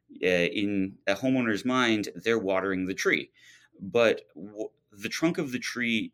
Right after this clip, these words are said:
eh, wants to be dry. The roots want to be wet. So to be doing the watering, what you need to be doing is you need to be going out to where the drip line is, so the outer portion of the tree.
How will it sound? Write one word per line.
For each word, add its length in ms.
eh, 380
wants 320
to 80
be 180
dry. 320
The 100
roots 340
want 200
to 80
be 120
wet. 260
So 520
to 100
be 280
doing 360
the 120
watering, 600
what 160
you 80
need 160
to 60
be 100
doing 340
is 140
you 60
need 140
to 80
be 440
going 340
out 220
to 120
where 200
the 100
drip 260
line 220
is, 140
so 120
the 220
outer 260
portion 520
of 120
the 80
tree. 420